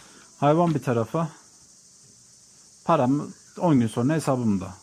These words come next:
Yani sabit kasaplara, emin olduğumuz kasaplara götürürsek o daha mantıklı oluyor. Ee, kimseye malını satmak için ağız eğmene gerek kalmıyor.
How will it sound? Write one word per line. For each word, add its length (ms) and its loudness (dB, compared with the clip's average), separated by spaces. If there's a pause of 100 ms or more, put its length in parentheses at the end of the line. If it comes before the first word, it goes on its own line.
(180)
Yani 360 0
sabit 540 -4
kasaplara, 540 -8
emin 260 2
olduğumuz 420 0
kasaplara 460 -2
götürürsek 480 -2 (420)
o 140 -2
daha 160 4
mantıklı 460 0
oluyor. 300 -2 (460)
Ee, 580 0
kimseye 600 -2 (420)
malını 300 2
satmak 420 -4
için 240 -8
ağız 300 2
eğmene 320 0
gerek 340 0
kalmıyor. 440 -4